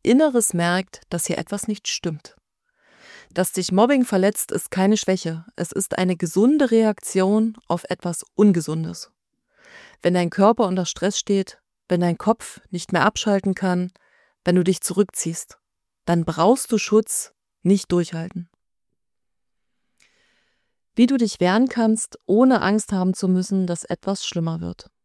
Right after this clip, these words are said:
Ich sag das ganz klar. Du musst das nicht alleine klären.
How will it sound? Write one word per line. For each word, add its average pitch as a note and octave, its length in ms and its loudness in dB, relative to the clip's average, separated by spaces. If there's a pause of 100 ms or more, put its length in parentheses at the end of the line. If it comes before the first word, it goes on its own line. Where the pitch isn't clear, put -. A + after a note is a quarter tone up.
(1600)
Ich F3+ 120 -4
sag G3+ 240 0
das - 180 -2
ganz F#3+ 260 0
klar. E3 320 -2 (580)
Du F#3 100 2
musst A3 340 4
das F3+ 200 -2
nicht A#3 340 2
alleine F#3 340 0
klären. E3 360 -8